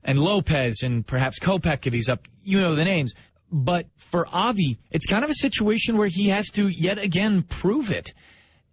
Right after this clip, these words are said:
After a season like he had, y-, you hate to be in that situation, I suppose.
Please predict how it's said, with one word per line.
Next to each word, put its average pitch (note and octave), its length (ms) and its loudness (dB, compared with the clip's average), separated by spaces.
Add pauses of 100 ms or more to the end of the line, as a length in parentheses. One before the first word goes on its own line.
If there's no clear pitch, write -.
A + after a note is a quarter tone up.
(120)
After G3 400 0
a G#3 40 4
season A#3+ 440 2
like F3 200 2
he D#3 200 2
had, G3 380 2
y-, D3+ 340 -2
you D3+ 180 0
hate F3+ 260 0
to D#3+ 120 -2
be F3 420 0
in D#3 140 2
that D3 180 0
situation, D#3 720 0
I A#2+ 140 -2
suppose. G#2+ 520 -2